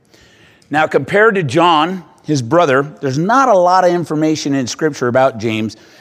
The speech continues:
other than he was full of zeal and wanted to serve. And, and zeal, of course, means enthusiasm and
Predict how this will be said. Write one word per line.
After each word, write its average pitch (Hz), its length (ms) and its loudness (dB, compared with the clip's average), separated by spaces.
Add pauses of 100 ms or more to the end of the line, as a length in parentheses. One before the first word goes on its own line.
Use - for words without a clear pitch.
(240)
other 139 240 0
than 123 180 0
he 123 120 -2
was 110 100 -6
full 135 320 -2
of 117 100 0
zeal 113 460 0
and 107 180 -2
wanted 123 340 0
to 107 60 -6
serve. 110 520 -2 (580)
And, 131 160 -8
and 120 200 -2
zeal, 139 360 2
of - 80 -4
course, 135 320 0
means 131 280 0
enthusiasm 139 1000 0
and 101 160 -8